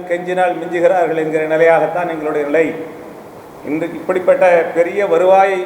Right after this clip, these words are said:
ஈட்டி தந்து கொண்டிருக்கிற எங்களுடைய துறை சார்ந்த நண்பர்கள், நாங்கள் அத்தனை பேரும் எங்களுடைய பாதுகாப்பிற்காக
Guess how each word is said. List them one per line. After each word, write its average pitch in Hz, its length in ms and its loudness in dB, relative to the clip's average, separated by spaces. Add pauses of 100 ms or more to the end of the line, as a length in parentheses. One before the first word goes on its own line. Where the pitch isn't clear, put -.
ஈட்டி 180 300 -6
தந்து 180 260 -2
கொண்டிருக்கிற 170 460 0 (340)
எங்களுடைய 151 360 -4
துறை 165 200 0
சார்ந்த 180 360 2 (180)
நண்பர்கள், 165 480 0 (460)
நாங்கள் 175 360 2 (300)
அத்தனை 180 300 2
பேரும் 175 340 4 (360)
எங்களுடைய 175 380 0 (100)
பாதுகாப்பிற்காக 185 880 2